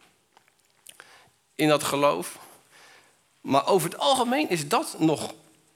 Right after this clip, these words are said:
nog wat meer, ja, dat is makkelijker te pakken, op een of andere manier makkelijker te begr-, makkelijker te begrijpen dan te geloven dat Jezus ons wil genezen. Dat Jezus ons wil helen van binnen.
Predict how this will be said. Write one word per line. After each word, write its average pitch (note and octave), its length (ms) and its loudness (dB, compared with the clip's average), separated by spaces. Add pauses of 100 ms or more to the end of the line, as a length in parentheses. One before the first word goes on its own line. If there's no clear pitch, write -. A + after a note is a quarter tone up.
(500)
nog C#3 460 -2
wat C3 220 -4
meer, D#3 380 0 (440)
ja, G#2+ 260 -8 (640)
dat C#3 180 -8
is C3 80 -4
makkelijker G3 440 0
te A#2 100 -8
pakken, B3 520 -4
op - 160 -8
een E3 120 -4
of - 0 -
andere D#3+ 200 -2
manier E3+ 180 -2
makkelijker F#3 360 -2
te D3 80 -4
begr-, - 340 -6
makkelijker E3 380 -2
te C3 120 -6
begrijpen G3+ 680 -4 (420)
dan D#3 160 2
te D3+ 100 -4
geloven G3 720 0 (680)
dat B2+ 200 0
Jezus F3+ 440 0
ons D3+ 220 0
wil D3+ 300 0
genezen. D#3 720 2 (520)
Dat B2 160 -4
Jezus C3+ 360 -2
ons B2+ 200 -4
wil C3+ 160 2
helen C#3 420 2
van G#2+ 160 -4
binnen. F#2+ 260 -6